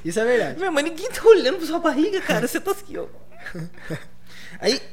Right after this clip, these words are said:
Speaker 2: mulher usa shortinho curto. Eu coloco um short grande, então, mas nada, tudo bem. E tá... Mas ninguém tá reparando e ela tá lá. É a mesma coisa. Então, o obeso,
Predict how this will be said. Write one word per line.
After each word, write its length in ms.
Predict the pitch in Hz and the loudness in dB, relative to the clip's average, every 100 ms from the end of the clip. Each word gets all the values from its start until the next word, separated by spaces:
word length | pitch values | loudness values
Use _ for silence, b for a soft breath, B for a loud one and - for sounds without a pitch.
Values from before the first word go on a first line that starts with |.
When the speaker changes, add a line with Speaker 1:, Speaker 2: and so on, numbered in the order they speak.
| - | -10
Speaker 2:
mulher 560 | 131 127 120 139 170 131 | -4 -2 2 6 6 4
usa 280 | 117 147 156 | 2 4 4
shortinho 420 | - 165 - 175 | 6 4 4 2
curto. 340 | - 156 143 - b b b b b b b - - - | 4 4 2 -6 b b b b b b b -14 -14 -10
Eu 140 | 440 - | -8 -2
coloco 240 | 156 - | 0 0
um 40 | |
short 240 | - 190 339 | 0 0 0
grande, 320 | 269 339 392 | -2 0 0
então, 240 | 330 320 311 | 0 0 0
mas 180 | 294 170 | 0 2
nada, 320 | 185 320 403 | 4 4 2
tudo 240 | - 170 | 0 -2
bem. 280 | 294 262 339 B B | 0 0 0 B B
E 80 | - | -10
tá... 140 | 170 - - - - - - - | -8 -10 -12 -14 -14 -14 -14 -12
Mas 220 | 175 220 | -8 -4
ninguém 320 | 220 240 208 254 | -2 -2 -2 -4
tá 120 | 262 | -6
reparando 560 | 254 254 254 247 294 247 | -8 -10 -10 -8 -8 -8
e 60 | |
ela 140 | - - | -10 -10
tá 120 | 302 | -12
lá. 160 | 302 - b b b b b | -12 -12 b b b b b
É 40 | - | -6
a 20 | |
mesma 260 | 220 226 247 | -4 -4 -6
coisa. 480 | 240 247 220 123 - b b b | -4 -4 -4 -8 -12 b b b
Então, 340 | 156 226 269 247 | -6 -2 0 2
o 120 | 196 | 4
obeso, 760 | 180 147 208 247 214 135 107 | 6 6 6 6 4 2 -2